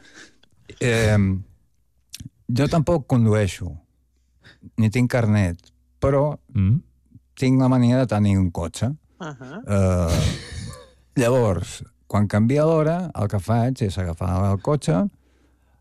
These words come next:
Speaker 1: eh, el ruixo de benzina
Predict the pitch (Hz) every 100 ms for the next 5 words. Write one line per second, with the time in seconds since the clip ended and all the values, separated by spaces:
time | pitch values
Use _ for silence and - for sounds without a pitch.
0 | _ 104 101 98 95 90 90 87 90 90
1 | - 95 95 92 92 92 95 113 117 127
2 | 110 113 110 107 107 113 110 127 135 135